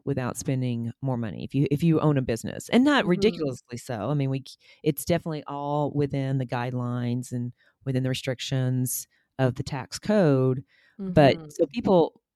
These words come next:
Speaker 1: um, internationally can even use my program, uh, Freedom Tax Plans, because
Speaker 2: Mm-hmm.
Speaker 1: again, you're just,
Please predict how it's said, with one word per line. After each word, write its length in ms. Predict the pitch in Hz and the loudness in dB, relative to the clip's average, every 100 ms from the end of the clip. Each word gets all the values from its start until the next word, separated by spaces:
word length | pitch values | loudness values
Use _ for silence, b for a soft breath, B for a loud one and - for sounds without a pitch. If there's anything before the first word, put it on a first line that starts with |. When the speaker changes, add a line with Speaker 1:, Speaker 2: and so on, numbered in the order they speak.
| _ _ 156 | _ _ -2
Speaker 1:
um, 160 | 147 | 0
internationally 560 | 143 165 156 170 - 127 | 4 4 4 2 0 -4
can 160 | 151 139 | -2 0
even 200 | 135 135 | 2 2
use 220 | 131 127 | 2 0
my 100 | 123 | -6
program, 800 | - 113 107 - 64 - 123 - | -4 -4 -4 -6 -6 -6 -6 -8
uh, 180 | 127 131 | -8 -6
Freedom 300 | - 139 123 | -4 -4 -4
Tax 300 | 120 123 - | -4 -8 -10
Plans, 580 | - 127 - - 123 - _ b b b 185 170 | -8 -6 -4 -6 -6 -10 _ b b b -10 -4
because 320 | 180 131 127 | 0 2 2
Speaker 2:
Mm-hmm. 60 | |
Speaker 1:
again, 260 | 139 160 139 | -2 -2 0
you're 100 | 131 | -2
just, 640 | - 139 135 131 - - | 0 0 2 0 -4 -16